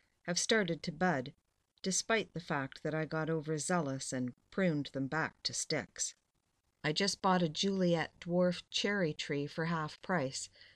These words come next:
that hopefully isn't as dead as it looks. I'm far from being self-sufficient,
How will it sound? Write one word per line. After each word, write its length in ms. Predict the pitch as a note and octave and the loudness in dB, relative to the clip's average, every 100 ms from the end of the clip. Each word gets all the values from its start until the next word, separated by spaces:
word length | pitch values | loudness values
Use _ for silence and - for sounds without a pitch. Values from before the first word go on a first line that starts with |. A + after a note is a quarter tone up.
| _ | _
that 280 | D3+ C#3 - - | 2 2 -2 -2
hopefully 540 | A3 G#3+ D3 C3+ B2 - | -2 0 -2 0 0 0
isn't 340 | D3 C#3+ C#3+ | -2 -2 -4
as 160 | B2+ C3 | -4 -2
dead 280 | D3 C3+ | 0 0
as 140 | B2+ A#2+ | -2 -6
it 120 | - | -4
looks. 460 | C#3 B2 - - - _ _ _ _ _ _ _ - | -4 -4 -6 -10 -10 _ _ _ _ _ _ _ -2
I'm 160 | F#3 | 0
far 240 | F#3 A3+ A3 | 4 2 2
from 220 | G#3+ F#3 | 0 2
being 280 | F#3 F3 E3+ | 4 2 2
self-sufficient, 1000 | - E3 - - - E3 - B2+ - | 0 0 -2 -6 -2 -2 -2 -4 -6